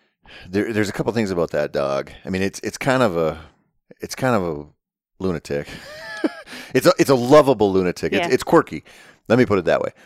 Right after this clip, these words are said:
Speaker 1: But that dog is so fun to watch.
Speaker 2: She is.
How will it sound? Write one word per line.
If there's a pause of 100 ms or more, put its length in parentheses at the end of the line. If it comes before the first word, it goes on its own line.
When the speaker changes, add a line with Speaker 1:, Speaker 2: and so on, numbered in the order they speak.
(100)
Speaker 1:
But (380)
that
dog (200)
is
so
fun
to
watch.
Speaker 2:
She
is.